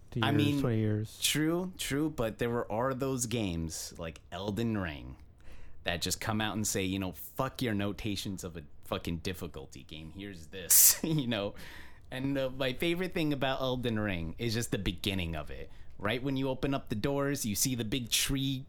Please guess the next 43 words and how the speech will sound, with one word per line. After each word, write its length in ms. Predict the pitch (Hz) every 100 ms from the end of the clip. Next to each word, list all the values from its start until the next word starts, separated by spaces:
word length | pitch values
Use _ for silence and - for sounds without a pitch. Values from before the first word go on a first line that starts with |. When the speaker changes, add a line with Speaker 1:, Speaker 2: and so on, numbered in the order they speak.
| -
Speaker 2:
fucking 460 | 143 - 139 139
horse 360 | 139 143 147 -
dude, 480 | 120 139 139 143 160
and 220 | 131 117 113
y-, 120 | 117
if 160 | 107 95
you 140 | 131
try 200 | 156 165
to 80 | 156
fight 300 | - 147 147
him, 140 | 147
you're 100 | 120
getting 240 | 120 113 101
wrecked. 540 | 90 98 78 - -
So 240 | - 107 98
it 100 | 95
just 240 | 113 -
teaches 400 | - 151 127 113
you 120 | 107
to 100 | 104
avoid 420 | 98 92 101 90
that 240 | 80 76 -
shit, 360 | - 80 80 -
you 160 | 107
know? 300 | 101 98 123 - - - - - - - -
Speaker 1:
Oh 120 | 135
my 160 | 117 110
God, 120 | 110
yeah, 180 | 110 120
there's, 380 | 127 135 113 -
I, 380 | 160 151 160 165
I 40 |
definitely 300 | 151 175 175
wanna 180 | 160 147
play 180 | - 135
that 180 | 131 113
game. 200 | 120 117
Everyone 300 | 123 127 120
keeps 200 | 123 -
talking 280 | 117 110
about 260 | 110 107 110
it, 80 | 107
but 200 | 110